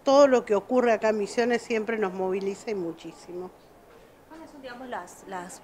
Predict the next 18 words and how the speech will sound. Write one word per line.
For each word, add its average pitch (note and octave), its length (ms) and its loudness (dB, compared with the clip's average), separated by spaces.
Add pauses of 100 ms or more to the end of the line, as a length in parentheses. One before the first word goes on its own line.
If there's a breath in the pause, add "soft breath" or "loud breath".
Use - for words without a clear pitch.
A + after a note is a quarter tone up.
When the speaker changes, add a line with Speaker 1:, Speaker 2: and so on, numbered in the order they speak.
Speaker 2:
novedades G#3 520 6
que - 80 -2
ustedes G3 240 -4
están G#3 240 -2
trayendo? G3 640 4
¿Cómo F#3+ 160 -2
están F#3+ 180 -8
trabajando? F3 540 0
Cuéntanos F3 340 0
un F3+ 80 -4
poquito. - 300 -10 (400 loud breath)
Speaker 1:
Bueno, A#3+ 300 6
nosotros E4+ 480 4
estamos D4 320 4
trabajando C4 920 4
en G3 640 0 (420 loud breath)
varios C#4 420 6
programas. A#3 1080 4